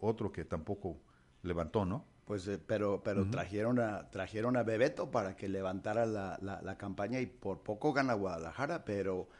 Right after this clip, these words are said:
Speaker 2: le rechazaban la propaganda de, de Fernando Guzmán.
Speaker 1: Eh,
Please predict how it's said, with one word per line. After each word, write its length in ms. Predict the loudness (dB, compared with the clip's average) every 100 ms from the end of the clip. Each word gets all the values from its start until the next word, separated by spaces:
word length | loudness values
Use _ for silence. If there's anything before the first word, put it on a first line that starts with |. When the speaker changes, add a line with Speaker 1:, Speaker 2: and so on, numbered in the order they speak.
| -20 -18 0
Speaker 2:
le 200 | 2 4
rechazaban 800 | 2 0 0 0 4 6 6 6
la 140 | 4
propaganda 920 | 2 0 2 2 2 2 4 4 4 2
de, 880 | -2 -2 -2 -2 -2 -2 -2 -4 -8
de 600 | -2 0 2 0 -2 -4 -6
Fernando 360 | -4 0 0
Guzmán. 380 | 0 2 0 0 -4 -20 -20 -20
Speaker 1:
Eh, 60 | -18